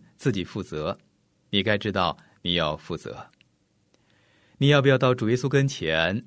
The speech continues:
这是你的事。约翰福音的六章四十五节经文记载，在先知书上写着说，他们都要蒙神的教训，凡听见父之教训又学习的，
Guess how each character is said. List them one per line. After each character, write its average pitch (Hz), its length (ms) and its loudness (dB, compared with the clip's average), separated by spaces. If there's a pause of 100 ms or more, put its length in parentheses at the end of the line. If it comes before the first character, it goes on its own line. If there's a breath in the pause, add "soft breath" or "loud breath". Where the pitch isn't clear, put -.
这 110 140 -2
是 95 340 -2 (200)
你 82 200 -6
的 67 120 -8
事。 - 280 -10 (1400)
约 117 160 2
翰 113 140 0
福 101 140 -4
音 107 120 0
的 113 80 0
六 131 180 2
章 127 240 2
四 135 200 0
十 127 100 -2
五 95 160 -2
节 87 260 -2
经 175 200 -2
文 135 100 0
记 113 140 -4
载， 71 340 -4 (760 soft breath)
在 139 380 4
先 185 260 2
知 185 100 6
书 185 160 2
上 170 140 4
写 92 180 -2
着 82 100 0
说， 85 360 -2 (340)
他 139 120 2
们 139 120 4
都 214 180 4
要 190 220 2
蒙 117 220 0
神 98 160 -4
的 120 80 -4
教 127 260 -4
训， - 260 -8 (760)
凡 131 240 4
听 156 160 2
见 143 200 2
父 170 260 2
之 147 120 0
教 123 220 0
训 101 280 -2
又 117 180 0
学 120 300 -2
习 90 200 -4
的， 85 220 -2